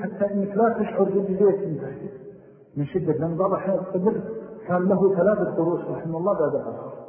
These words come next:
درس في صحيح مسلم ثم الترغيب والترهيب ثم السيرة،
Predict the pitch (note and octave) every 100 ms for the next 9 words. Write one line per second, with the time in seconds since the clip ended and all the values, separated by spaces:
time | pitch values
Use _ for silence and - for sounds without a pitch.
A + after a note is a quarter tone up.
0 | - - - D3 F3 F#3 - D3+ - F3+
1 | F3+ E3+ D3+ - F#3 F3+ - - - D3+
2 | C#3+ C#3+ D3+ E3+ D#3+ D3+ - D#3 D#3 F#3+
3 | F#3+ F3+ D3+ - D#3 A#2+ G#2